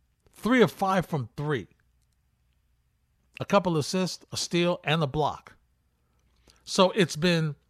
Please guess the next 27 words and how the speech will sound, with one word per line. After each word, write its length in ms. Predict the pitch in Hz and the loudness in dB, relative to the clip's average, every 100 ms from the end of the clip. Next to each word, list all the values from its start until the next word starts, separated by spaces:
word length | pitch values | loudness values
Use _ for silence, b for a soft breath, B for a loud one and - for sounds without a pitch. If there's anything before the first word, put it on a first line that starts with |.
| _ _ - | _ _ -14
that 480 | 117 110 180 254 - | -6 0 0 0 -6
bench 540 | 131 107 98 - - _ _ _ | -6 -6 -10 -18 -18 _ _ _
that 160 | 160 156 | -2 0
has 140 | 143 | -2
surprised 920 | - - - - 175 226 214 - 180 - | -2 -6 -6 -4 -2 2 0 0 -6 -4
that 200 | 147 147 | -4 -4
it, 140 | 175 | -6
you 400 | 208 - 202 247 | -6 -4 -2 0
knew 140 | 311 | 2
they 100 | 262 | 4
were 140 | 208 175 | 4 2
gonna 260 | 160 156 | 0 0
be, 320 | 139 143 131 120 _ _ _ _ _ - | 0 -2 -4 -6 _ _ _ _ _ -4
they 100 | 185 | 0
were 120 | 175 | 2
gonna 400 | 160 156 147 139 156 156 | 2 0 0 -2 -8 -8
give 240 | 135 175 135 | 2 2 2
you 60 | |
contributions, 840 | 135 156 127 127 151 - 95 - - b b b b b | -4 -2 -2 -2 -4 -4 -14 -20 -20 b b b b b
but 260 | 180 - | 0 0
not 400 | 127 131 175 240 | -6 0 0 0
to 120 | - 143 | -2 0
that 260 | 160 180 | 0 0
extent. 640 | 131 - - 156 95 - - _ _ _ _ _ _ _ _ _ _ _ _ 123 | -2 -6 -2 -2 -2 -8 -20 _ _ _ _ _ _ _ _ _ _ _ _ -4
Did 180 | 147 | 0
you 120 | 156 165 | 2 2
expect 440 | - 156 110 | 2 -2 -2